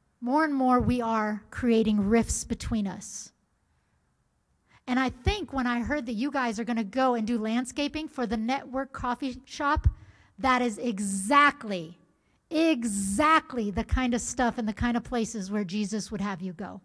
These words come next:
That's exactly Christ Community Church. As I've been here this morning, I have seen Christ and I have felt Christ.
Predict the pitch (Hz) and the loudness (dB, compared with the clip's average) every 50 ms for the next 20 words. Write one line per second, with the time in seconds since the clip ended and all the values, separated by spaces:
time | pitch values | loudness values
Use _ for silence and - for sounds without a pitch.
0 | _ _ _ _ _ _ _ _ _ _ _ _ _ _ _ _ _ _ _ _ | _ _ _ _ _ _ _ _ _ _ _ _ _ _ _ _ _ _ _ _
1 | - 254 247 247 247 254 220 180 208 190 190 196 269 262 247 226 240 - 214 185 | -6 -4 -4 -4 -4 -6 -6 -4 -4 -6 -4 -2 0 0 0 0 -2 -6 -10 -8
2 | 175 185 185 _ _ _ _ _ _ _ _ _ _ - - - 277 269 277 285 | -8 -10 -14 _ _ _ _ _ _ _ _ _ _ -14 -8 -2 0 0 2 2
3 | 311 320 - - - - - - - _ _ _ _ _ _ _ _ _ _ _ | 0 -2 -2 -4 -8 -10 -14 -16 -20 _ _ _ _ _ _ _ _ _ _ _
4 | _ _ _ _ _ _ _ - - 269 247 240 247 254 254 240 233 214 190 208 | _ _ _ _ _ _ _ -4 -2 0 2 4 4 4 4 2 0 0 0 -2
5 | 190 190 190 196 196 - - _ _ _ _ _ _ _ _ _ _ _ - - | -2 -2 -4 -6 -10 -12 -20 _ _ _ _ _ _ _ _ _ _ _ -16 -10
6 | - 233 226 190 - - - - - _ _ _ _ _ _ _ _ _ _ _ | -6 -4 -4 -4 -6 -10 -14 -18 -18 _ _ _ _ _ _ _ _ _ _ _
7 | _ _ _ - - 226 208 247 254 214 208 262 254 240 262 247 226 214 - 240 | _ _ _ -10 -8 -6 -2 -2 -2 -2 -2 -2 -2 0 -2 -2 -2 -4 -4 -4
8 | 226 226 220 220 208 202 247 240 175 - - 233 226 220 208 - 226 208 208 202 | -4 -2 -2 -2 -2 -2 -2 -4 -4 -4 -4 -4 -4 -4 -4 -6 -8 -8 -8 -8
9 | - - 226 214 202 202 202 190 196 - 208 202 202 - - 208 180 - 214 - | -8 -8 -6 -6 -4 -4 -6 -8 -8 -10 -12 -12 -12 -12 -14 -12 -12 -12 -12 -14
10 | - _ - | -14 _ -20